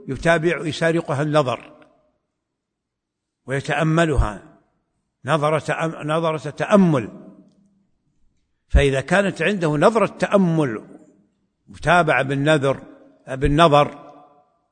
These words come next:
وسارقة نظر، فهذا في الحقيقة يؤذ-، ي-، يجب أن تحتجب منه. نعم، بقي الخدمة،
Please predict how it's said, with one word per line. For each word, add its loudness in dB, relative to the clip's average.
وسارقة 0
نظر، 2
فهذا -2
في -6
الحقيقة -4
يؤذ-، -4
ي-، -6
يجب -2
أن -2
تحتجب -8
منه. -6
نعم، -4
بقي 0
الخدمة، 2